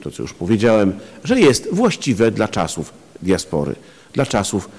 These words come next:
no właśnie, albo perskich, albo greckich, no gdzieś tu,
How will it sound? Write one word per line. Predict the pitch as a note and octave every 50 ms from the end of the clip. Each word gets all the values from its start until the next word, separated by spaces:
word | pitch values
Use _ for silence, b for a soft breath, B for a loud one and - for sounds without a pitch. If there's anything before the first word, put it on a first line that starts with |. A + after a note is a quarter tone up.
| B B -
no | E2+
właśnie, | G2+ F#2+ - - F#2+ D#2 D#2 B B B B B B B B B B - B B B B B B B B B - - - -
albo | - G#2 A2 A#2 C3 A#2
perskich, | - D3 C#3 C#3 C3 B2 - - - C3 A2+ F#2+ -
albo | F#2+ F#2+ F2+ G#2+ A2
greckich, | G2 G#2+ A2+ B2 B2+ B2+ B2+ - - - B2 - -
no | F3+ F3+
gdzieś | E3 D3 D#3+ F3 - -
tu, | - - C3 A#2+ G#2+ G2 E2+